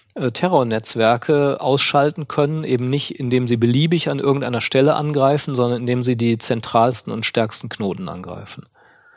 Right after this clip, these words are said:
Und, äh, dasselbe, ähm, können wir natürlich in der Wirtschaft auch uns angucken. Wo, an welchen Stellen sind, sind zentrale Knoten,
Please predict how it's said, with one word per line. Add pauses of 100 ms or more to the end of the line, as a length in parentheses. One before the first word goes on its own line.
(180)
Und,
äh,
dasselbe,
ähm, (440)
können
wir
natürlich
in
der
Wirtschaft
auch
uns
angucken.
Wo,
an
welchen
Stellen
sind,
sind
zentrale
Knoten,